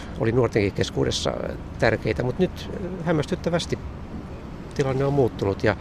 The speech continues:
ja, ja, ö, joku tämmönen ikään kuin uusi kansallinen herätys on, on käynnissä. Tästä vanhasta suomalaisuudesta ja, ja, ja suomalaista muinaisuskosta ollaan niin kuin aidosti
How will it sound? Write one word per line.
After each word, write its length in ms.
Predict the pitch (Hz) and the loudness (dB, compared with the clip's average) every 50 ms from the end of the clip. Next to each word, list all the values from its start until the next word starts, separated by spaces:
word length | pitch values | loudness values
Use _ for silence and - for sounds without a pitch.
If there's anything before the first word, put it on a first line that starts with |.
| - - - - - - - - - - - - - - - - | -2 -10 -10 -10 -10 -10 -10 -10 -10 -10 -10 -10 -10 -8 -6 -2
ja, 300 | 113 113 110 107 107 113 113 | 0 2 2 2 2 0 0
ja, 240 | 110 110 110 107 104 | 2 2 2 2 2
ö, 480 | 120 131 127 120 113 110 110 113 - - - - - - - - - - 185 | 2 0 0 0 0 0 0 -2 -2 -2 -4 -4 -4 -4 -4 -4 -4 -2 -2
joku 140 | 147 - 160 | 0 0 2
tämmönen 240 | 147 139 143 147 | 2 2 2 2
ikään 140 | 143 147 143 | 4 2 2
kuin 140 | - 160 156 | 2 4 4
uusi 160 | 147 135 135 | 4 4 4
kansallinen 480 | 127 131 123 113 113 104 101 101 98 92 | 4 4 4 6 6 4 4 4 4 4
herätys 440 | 113 101 101 92 - - - - - | 4 2 2 2 0 -2 0 0 0
on, 80 | - - - - | 0 0 0 -2
on 100 | 127 120 - - - - - | -2 -4 -4 -6 -8 -4 0
käynnissä. 560 | - 104 95 87 104 - 110 - - - - - - - - - - - - - - - - - - - - - - - - - - - - | 2 2 4 2 0 0 -2 -2 -2 -2 -2 -2 -4 -8 -8 -10 -10 -8 -8 -8 -10 -10 -10 -10 -10 -10 -10 -10 -10 -10 -8 -8 -8 -8 -6
Tästä 220 | - 117 - - 113 | -6 -6 -4 0 2
vanhasta 340 | 113 117 113 104 - - 113 | 2 2 2 2 0 0 0
suomalaisuudesta 720 | - 117 104 104 107 110 104 - 110 110 110 - - 123 | 2 2 2 2 2 2 0 0 0 0 0 0 0 2
ja, 160 | 113 107 101 - - - - - - - - - - - - - - - - - | 2 2 2 0 -4 -10 -10 -10 -10 -10 -10 -8 -8 -8 -10 -8 -8 -8 -4 -2
ja, 260 | 127 110 110 107 107 - 117 | 0 2 2 2 2 0 -2
ja 100 | 110 101 | -2 -2
suomalaista 520 | 95 113 101 101 104 101 98 - - - - - - - | 0 -2 0 0 0 -2 -2 -2 -4 -6 -6 -6 -6 -4
muinaisuskosta 640 | 135 113 110 101 104 104 107 92 - - - - 120 | 0 0 2 2 0 -2 -4 -6 -6 -6 -2 -2 0
ollaan 160 | 113 113 113 | 0 0 0
niin 80 | 117 | 0
kuin 80 | 120 131 | 2 2
aidosti 320 | 123 117 107 - - 113 | 2 2 0 -2 -4 -6